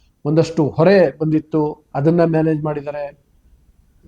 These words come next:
ಸುಮಾರು ಐವತ್ತಾರು ಸಾವಿರ ಕೋಟಿ ರೂಪಾಯಿಗಳ ಐದು ಗ್ಯಾರಂಟಿಗಳನ್ನ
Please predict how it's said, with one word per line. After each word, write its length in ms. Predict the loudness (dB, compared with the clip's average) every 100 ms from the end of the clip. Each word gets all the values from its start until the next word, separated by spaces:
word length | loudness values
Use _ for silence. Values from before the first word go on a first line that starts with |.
| -4
ಸುಮಾರು 520 | 2 4 4 4 2
ಐವತ್ತಾರು 840 | 2 4 4 0 _ 2 4 4 2
ಸಾವಿರ 520 | 0 2 4 4 0
ಕೋಟಿ 520 | -2 -2 0 0 -2
ರೂಪಾಯಿಗಳ 400 | -2 0 0 0 -2 -2 -8 _ _ _ _ _ _ _ _ _ _ _ _ -20 -10 0
ಐದು 380 | 4 4 2
ಗ್ಯಾರಂಟಿಗಳನ್ನ 720 | 2 4 4 2 0 0 0